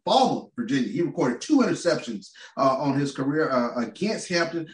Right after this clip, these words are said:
leading to ten points for the Spartans. Uh, he totaled sixty-eight return yards, including a forty-seven yarder in the second quarter that set up a Norfolk State touchdown. And Brokenborough,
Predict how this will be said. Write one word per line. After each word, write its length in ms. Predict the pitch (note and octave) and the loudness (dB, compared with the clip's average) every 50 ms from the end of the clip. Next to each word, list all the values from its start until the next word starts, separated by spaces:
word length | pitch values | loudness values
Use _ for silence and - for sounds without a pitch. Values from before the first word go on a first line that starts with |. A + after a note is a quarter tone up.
| - _ | -10 _
leading 300 | - D3+ D#3 D#3 D3 C3+ | 0 2 4 4 4 2
to 80 | C3 A#2 - | -2 -6 -8
ten 260 | - - E3+ D#3+ C#3+ | -4 -2 -2 -2 -2
points 360 | - - E3 D3+ C#3+ C3+ - | -4 -4 -2 -2 -2 -4 -6
for 120 | - C3+ B2 | -6 -6 -4
the 100 | A2+ A2+ | -4 -6
Spartans. 600 | - - - - G3+ A3+ B3 B3 A#3+ A#3 A3+ - - - - _ - | -8 -8 0 4 4 6 6 6 4 2 -4 -8 -10 -16 -20 _ -6
Uh, 200 | - B2+ B2+ B2 | -2 0 0 0
he 100 | A#2+ A#2+ | 0 0
totaled 320 | - - D3 - B2 A#2+ | -2 -2 -2 -2 -2 -4
sixty-eight 460 | - - E3+ D#3+ - - D3+ C#3+ C3 A#2 | -6 -6 -6 -6 -4 -2 -2 -2 -2 -4
return 440 | A#2 - - - G3 F#3+ F#3 F3+ | -8 -8 -2 0 0 2 2 2
yards, 260 | E3+ E3+ E3+ E3+ D#3+ D3 | 2 2 2 2 2 0
including 460 | C#3 C#3 - F#3 F3 E3 C#3 A#2+ A#2+ | -2 -4 -4 -4 -4 -2 -2 -2 -4
a 40 | - _ - | -6 _ -6
forty-seven 520 | F#3 G#3 G#3 G3+ - - F#3+ F3 E3+ D#3 | -4 -2 -2 -2 -4 -4 -4 -4 -2 -2
yarder 340 | D3+ D#3 D3+ D3+ D3+ D3 D3 - - _ | 0 0 0 0 -2 -4 -8 -12 -16 _
in 100 | - A#2 | -2 0
the 80 | A#2 A2+ | 0 0
second 460 | - - - - B3+ C4+ - G3 E3 | 0 -4 -2 0 0 0 0 -2 -4
quarter 280 | D3 E3 D#3 D3+ D3 C3+ | -2 0 0 0 0 -2
that 100 | A#2+ A2 | -4 -6
set 240 | - - - D#3 C#3+ | -6 -4 -4 -2 0
up 280 | C#3 C3+ B2+ - - - - _ - | 0 0 -2 -4 -6 -12 -20 _ -4
a 40 | A2+ | 0
Norfolk 360 | A#2+ B2+ B2+ B2 B2 - - | 0 2 2 0 -2 -4 -8
State 280 | - - A2+ G#2 G#2 - | -8 -6 -6 -6 -6 -2
touchdown. 520 | - F3 E3+ D#3+ - F3+ E3 D#3 D3+ D3 - | 0 0 0 0 0 0 0 0 0 -2 -4
And 160 | E3+ D#3+ D3+ | -4 -4 0
Brokenborough, 580 | - A#3+ - - - C#3+ B2 A2+ F#2+ F2+ - | 4 4 4 4 2 -2 -4 -4 -6 -8 -10